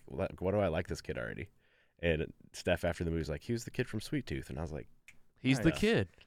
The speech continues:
Speaker 1: Duh.
Speaker 2: Uh, and, uh,
Speaker 1: No
Speaker 2: yeah,
Speaker 1: wonder.
Speaker 2: so it's coming up in April. This season, this first season of television was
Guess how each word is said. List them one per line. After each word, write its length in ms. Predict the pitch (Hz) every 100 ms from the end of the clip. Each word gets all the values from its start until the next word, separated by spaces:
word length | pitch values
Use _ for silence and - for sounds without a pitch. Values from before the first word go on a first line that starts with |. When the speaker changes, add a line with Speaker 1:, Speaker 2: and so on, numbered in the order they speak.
| -
Speaker 1:
Duh. 80 |
Speaker 2:
Uh, 260 | 139 143 135 -
and, 420 | 147 175 151 151 -
uh, 380 | 120 120 117 113 -
Speaker 1:
No 80 |
Speaker 2:
yeah, 120 | 117 160
Speaker 1:
wonder. 140 | 113
Speaker 2:
so 180 | 123 110
it's 160 | 143 -
coming 220 | 190 147
up 100 | 120
in 80 | 104
April. 400 | 135 113 101 95
This 160 | 131
season, 260 | - 120 104
this 140 | 143
first 240 | - 143 110
season 200 | 95 92
of 60 |
television 440 | 98 95 95 92 92
was 260 | 85 -